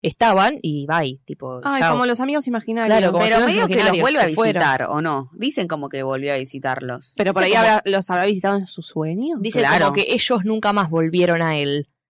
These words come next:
Speaker 1: Como que él tal vez alguna vez pudo ir a verlo en los sueños. ¿No dicen los sueños?
Speaker 3: Sí, por eso.
Speaker 1: Eh, pero ellos nunca volvieron a buscarlo a él. Es como, vos te tenés que acordar, nosotros no vamos a venir a vos. Arre. Vos tenés
Speaker 3: Ok.
Speaker 1: que acordarte del niño que fuiste.
Speaker 3: Y este mundo está como destruyéndose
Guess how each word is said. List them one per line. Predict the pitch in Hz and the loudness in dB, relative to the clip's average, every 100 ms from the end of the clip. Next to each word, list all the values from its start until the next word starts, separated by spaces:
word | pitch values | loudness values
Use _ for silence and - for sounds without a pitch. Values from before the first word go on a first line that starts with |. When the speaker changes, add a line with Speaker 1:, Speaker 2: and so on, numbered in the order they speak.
| _ | _
Speaker 1:
Como | - 170 | 0 0
que | 165 190 | 2 0
él | 208 | 2
tal | 170 | 0
vez | 156 170 | 0 0
alguna | 156 156 160 147 | 0 -2 -2 -2
vez | 151 | -4
pudo | - 160 160 | -4 0 2
ir | 156 | 2
a | 139 | 0
verlo | 135 127 127 | -2 -4 -6
en | |
los | 135 | -6
sueños. | - 208 156 | -2 -2 -2
¿No | 196 | -4
dicen | 330 226 | -4 -4
los | 165 | -2
sueños? | 180 220 156 151 | -2 -4 -6 -10
Speaker 3:
Sí, | - 403 | -8 -4
por | 254 | -2
eso. | 466 202 180 175 _ _ | -2 0 -2 -4 _ _
Speaker 1:
Eh, | - 160 147 139 | -2 -2 -2 -4
pero | 156 151 | -2 0
ellos | 185 202 | 0 -2
nunca | 180 185 135 | -2 -2 -4
volvieron | 135 143 143 139 | -4 -4 -4 -4
a | 143 | -6
buscarlo | 143 151 147 | -6 -6 -4
a | 143 | -4
él. | 139 | -4
Es | 147 | -4
como, | 190 165 143 | -4 -2 -2
vos | 156 185 | 0 -2
te | 185 | -2
tenés | 156 156 | -6 -4
que | 156 | -4
acordar, | 147 147 151 - | -4 -2 -2 -2
nosotros | 139 175 | -6 -2
no | 160 | 0
vamos | 156 147 | 0 -2
a | 147 | -8
venir | 135 135 | -8 -8
a | |
vos. | - - - | -10 -12 -12
Arre. | - - - _ - _ _ | -12 -12 -16 _ -20 _ _
Vos | 190 | -2
tenés | 190 | 0
Speaker 3:
Ok. | 190 | 0
Speaker 1:
que | 165 | 2
acordarte | 175 175 190 | 2 2 2
del | 175 | -2
niño | 165 160 | -2 -4
que | 147 | -6
fuiste. | - - - | -8 -16 -10
Speaker 3:
Y | 208 226 | -4 -4
este | 233 294 | 0 -2
mundo | 277 302 294 320 | 0 0 0 0
está | 170 240 226 | 0 -2 -2
como | 254 | -2
destruyéndose | 214 185 170 156 175 180 175 220 185 196 | -2 -2 -4 -4 -4 -4 -4 0 0 0